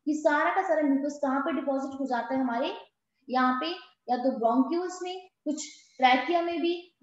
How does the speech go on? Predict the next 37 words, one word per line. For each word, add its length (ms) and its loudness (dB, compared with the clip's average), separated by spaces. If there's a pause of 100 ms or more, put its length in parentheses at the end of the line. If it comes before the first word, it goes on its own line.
(120)
और 80 8
even 300 2
हमारे 220 0
पास 180 2
जो 60 0
alveoli 560 2
होते 200 0
हैं, 60 4
आपके 240 -2
पूरे 180 -2
ये 100 -2
क्या 180 -4
होते 220 0
हैं? 200 -12 (460)
आपके 320 0
इसी 160 -4
से 220 -2
fill 220 2
हो 80 2
जाते 300 -4
हैं। 100 -16 (500)
इसके 360 -2
fill 220 -2
होने 200 4
की 260 -2
वजह 100 2
से 160 -2
यहाँ 140 0
पे 260 -4 (360)
proper 400 4
exchange 440 0
नहीं 220 0
हो 80 -2
पाता 280 -2
है 80 -2
gases 420 -4
का। 180 -4